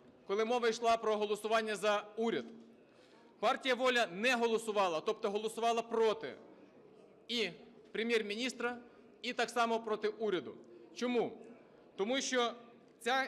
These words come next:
цей уряд є форма подачі, і голосування є антиконституці-, антиконституційними і антизаконними.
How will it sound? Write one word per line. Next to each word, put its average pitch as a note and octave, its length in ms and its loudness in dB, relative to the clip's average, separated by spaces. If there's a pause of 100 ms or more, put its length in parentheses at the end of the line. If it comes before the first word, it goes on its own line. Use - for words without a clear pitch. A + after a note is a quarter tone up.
(120)
цей B3 200 2
уряд B3 340 0
є A#3 360 0 (360)
форма A#3 280 2
подачі, A3+ 500 2 (140)
і G#3+ 220 2 (1000)
голосування A#3 560 2
є A3 220 2
антиконституці-, A#3+ 800 -2
антиконституційними A3+ 1080 -4
і F3+ 140 -6
антизаконними. F#3 800 -2